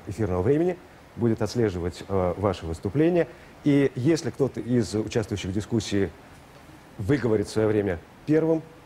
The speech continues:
микрофон ему придётся отключить, о чём я просто хотел бы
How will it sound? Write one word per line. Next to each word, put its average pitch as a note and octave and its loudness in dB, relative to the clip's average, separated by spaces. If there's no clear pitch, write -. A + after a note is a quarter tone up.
микрофон A#2 0
ему G#2 2
придётся F#2+ -2
отключить, G#2+ -2
о A2+ -2
чём C#3+ 0
я G2 0
просто A#2+ -6
хотел G#2 -2
бы F2 0